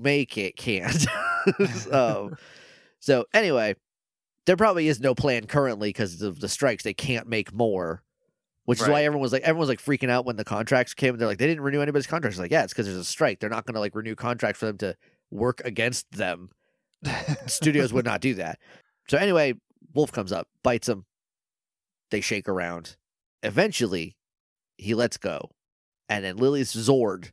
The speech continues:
Speaker 1: starts to disappear.
Speaker 2: Yeah, and he runs over. He's like, "Don't worry, Lily. I got it. I gotcha." <laughs>
Speaker 1: He, and then Wolf turns into Foot, and he's just inside now.
Speaker 2: Yeah, he's in the cockpit. He just, like, kinda teleports in.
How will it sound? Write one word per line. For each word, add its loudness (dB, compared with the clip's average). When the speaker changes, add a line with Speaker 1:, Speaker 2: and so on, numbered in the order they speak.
Speaker 1:
starts 0
to -4
disappear. -4
Speaker 2:
Yeah, 0
and 0
he 2
runs 0
over. 0
He's 0
like, 0
"Don't 2
worry, 2
Lily. 0
I 2
got 2
it. -4
I 2
gotcha." 0
<laughs> -8
Speaker 1:
He, 0
and 2
then 4
Wolf 4
turns 2
into 2
Foot, 0
and 4
he's 0
just 2
inside 0
now. -4
Speaker 2:
Yeah, 0
he's -2
in -8
the -6
cockpit. -2
He 2
just, 0
like, 0
kinda 0
teleports -2
in. -2